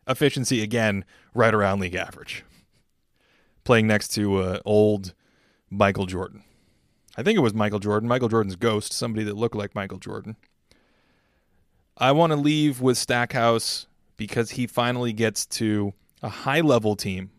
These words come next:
like a really good team, in two thousand and five, the Mavericks. That's when Steve Nash leaves. Dallas brings in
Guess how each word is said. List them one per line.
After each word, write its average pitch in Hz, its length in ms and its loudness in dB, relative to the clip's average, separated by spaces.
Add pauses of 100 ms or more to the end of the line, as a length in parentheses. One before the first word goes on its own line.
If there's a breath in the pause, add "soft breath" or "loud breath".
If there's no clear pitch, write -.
(100)
like 107 260 -4
a 107 140 0
really 113 440 2
good 104 300 -2
team, 95 400 -4 (540 soft breath)
in 113 200 0
two 131 180 0
thousand 110 380 2
and 92 160 -4
five, 92 640 0 (1200)
the 101 160 -4
Mavericks. 104 680 -2 (580)
That's 104 200 -2
when 104 120 -2
Steve 135 300 0
Nash 117 320 -2
leaves. 143 380 2
Dallas 113 320 -2
brings 113 360 -4
in 104 480 -4